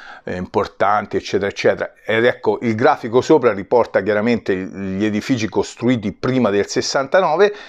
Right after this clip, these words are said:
e vediamo che l'Italia si attesta più o meno in una media europea. Non è lo Stato che ha gli sta-, le, le case più vecchie, ce l'ha mediamente vecchie prima del sessantanove, quindi insomma,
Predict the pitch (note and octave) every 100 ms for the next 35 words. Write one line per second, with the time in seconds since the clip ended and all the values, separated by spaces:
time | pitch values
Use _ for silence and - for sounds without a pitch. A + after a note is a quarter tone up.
0 | - - - E3 B2+ G#2+ A#2 A2 F#2 A2+
1 | A2+ F#2 - - - - G#2+ - A2+ A2
2 | - G2 G2+ G2+ G2+ G2 F#2+ F#2 G2 G2
3 | G#2 G#2 G2 F#2+ - - - - A2 A2
4 | A2 F#2+ G#2 F#2+ G2 A2 A#2+ A#2 - C3
5 | G#2+ - - A2 G2+ G2+ G#2+ G2+ G2 -
6 | G#2 F#2+ G2 G2 F#2+ F#2 F#2+ G2 - A#2+
7 | E3 B2+ G#2+ - - C3 G#2+ A2 G2 F#2
8 | A2 B2+ A2+ G2 E2+ E2 G2 E2+ D#2+ -
9 | G2 F2 - G2 F2 F2 - - - F2
10 | F2+ F#2 F2 F#2 A2 G2 - G#2 F#2